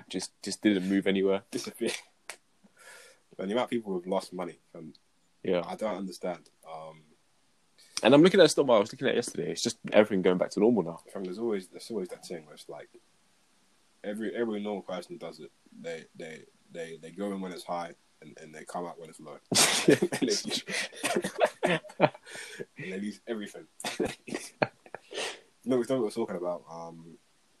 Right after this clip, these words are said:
Speaker 2: there was some crazy stuff with the stock prices last week. Um,
Speaker 1: Yeah, runs twenty-seventh.
Speaker 2: Yeah. If you wanna talk to us about it, actually, you can D M us 'cause it's, it's a pretty funny conversation to have. Just
Speaker 1: Yeah.
Speaker 2: happened.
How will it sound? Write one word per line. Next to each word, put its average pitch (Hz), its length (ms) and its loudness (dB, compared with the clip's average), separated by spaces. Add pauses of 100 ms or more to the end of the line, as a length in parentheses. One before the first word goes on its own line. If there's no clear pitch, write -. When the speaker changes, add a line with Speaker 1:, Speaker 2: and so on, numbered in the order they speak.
(360)
Speaker 2:
there 92 120 -8
was 90 140 -8
some 90 120 -10
crazy 92 260 -4
stuff 90 240 -10
with - 80 -18
the - 80 -16
stock - 180 -12
prices 80 320 -14
last 80 300 -14
week. 80 180 -16 (760)
Um, 160 500 -14 (520)
Speaker 1:
Yeah, 107 300 12
runs 107 240 4
twenty-seventh. 98 500 0 (300)
Speaker 2:
Yeah. 87 220 -14 (540)
If - 140 -20
you 208 80 -6
wanna 196 60 -4
talk 190 240 -6
to 175 100 -8
us 170 80 -8
about 156 220 -14
it, - 100 -18
actually, - 360 -16
you 76 40 -20
can - 180 -16 (200)
D 87 100 -12
M 82 100 -12
us 78 120 -16
'cause 78 120 -18
it's, - 140 -20
it's - 280 -20
a - 40 -20
pretty 104 160 -2
funny 92 260 -8
conversation 87 500 -16
to 82 100 -14
have. - 160 -16
Just - 180 -12
Speaker 1:
Yeah. 95 140 2
Speaker 2:
happened. 95 300 0